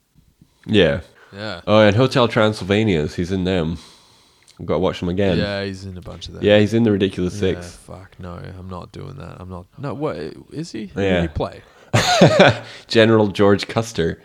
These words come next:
Speaker 1: <laughs> You're, like, so sure.
Speaker 2: Oh, yeah, Custer.
Speaker 1: Yeah, Custard.
Speaker 2: That's the scene with, um,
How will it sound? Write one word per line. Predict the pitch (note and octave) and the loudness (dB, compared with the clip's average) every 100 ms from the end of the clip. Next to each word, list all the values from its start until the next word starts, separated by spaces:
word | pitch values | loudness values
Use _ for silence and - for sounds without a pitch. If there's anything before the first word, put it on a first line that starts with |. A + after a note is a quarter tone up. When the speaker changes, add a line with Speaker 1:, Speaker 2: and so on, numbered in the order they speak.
| _ | _
Speaker 1:
<laughs> | - E3 | -4 2
You're, | A#2 G#2 G#2+ G2+ | 2 4 4 4
like, | G2+ - | 2 0
so | - - C3+ | -10 0 0
sure. | A2 - A2+ F#2 E2+ B2+ | 0 2 2 2 0 2
Speaker 2:
Oh, | D#3+ F3+ | 6 6
yeah, | F3 F#3+ E3+ | 6 4 2
Custer. | - E3+ F3+ - F#2+ F2+ G2 - _ | 0 -2 -2 -4 -6 -6 -10 -18 _
Speaker 1:
Yeah, | F#2 E2+ E2+ D#2+ _ | -6 -6 -6 -10 _
Custard. | - A2+ - D#2+ | -16 -10 -6 -4
Speaker 2:
That's | B2+ C3+ - | -4 -4 -6
the | D3+ | -4
scene | - D3 C#3+ C3+ | -4 -4 -6 -6
with, | B2 A2+ A2 | -6 -6 -6
um, | A2 G2 F#2 F2+ | -6 -6 -8 -12